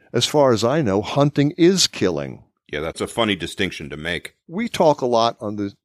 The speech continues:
Speaker 1: right. It is. It's bizarre. Now, we talk a lot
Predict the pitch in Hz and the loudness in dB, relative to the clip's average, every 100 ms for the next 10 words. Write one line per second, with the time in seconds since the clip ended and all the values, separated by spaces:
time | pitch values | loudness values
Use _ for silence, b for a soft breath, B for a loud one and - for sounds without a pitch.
0 | _ _ _ 131 90 - _ _ _ - | _ _ _ -4 -4 -6 _ _ _ 2
1 | 139 165 101 78 - - _ 104 - - | 4 6 4 2 -4 -6 _ -10 -6 -6
2 | - - 107 113 98 69 - - _ _ | -8 -6 0 2 4 2 -4 -14 _ _
3 | _ _ _ _ - 131 139 - _ _ | _ _ _ _ -4 -2 -2 -4 _ _
4 | 190 185 233 - 156 123 110 104 104 | -10 -6 -4 2 2 4 2 2 0